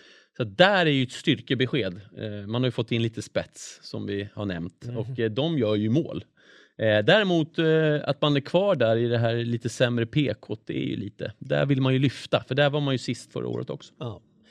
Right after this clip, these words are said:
Speaker 2: Men Malmö, lägst budget i S H L.
Speaker 1: Ja.
Speaker 2: Vi förväntar oss ju, många förväntar sig att de ska vara i botten.
Speaker 1: Mm.
Speaker 2: Vad ska vi förvänta oss nu då efter det här, eh, starten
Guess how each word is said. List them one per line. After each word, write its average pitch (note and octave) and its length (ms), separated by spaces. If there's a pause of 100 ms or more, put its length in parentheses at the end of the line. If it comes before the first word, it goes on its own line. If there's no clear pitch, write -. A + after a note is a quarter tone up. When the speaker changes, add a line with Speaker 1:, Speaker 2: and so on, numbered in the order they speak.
(180)
Speaker 2:
Men A#3 320 (240)
Malmö, F3+ 560
lägst G#3+ 320
budget D#3 280
i D#3 40
S C#3+ 120
H B2 60
L. F3 240 (160)
Speaker 1:
Ja. G2 140 (380)
Speaker 2:
Vi D#3 100
förväntar D3 540
oss D#3 160
ju, F#3 120
många F3 300
förväntar D3+ 380
sig C#3 60
att D3+ 60
de D3 100
ska D3 120
vara B2+ 160
i D#3+ 40
botten. B2 420
Speaker 1:
Mm. C3+ 220 (180)
Speaker 2:
Vad D3 160
ska E3 120
vi D#3 80
förvänta D3 380
oss B2+ 100
nu F#3 200
då D#3+ 60
efter B2 220
det C#3+ 60
här, G3 340
eh, E3+ 920
starten F#3 680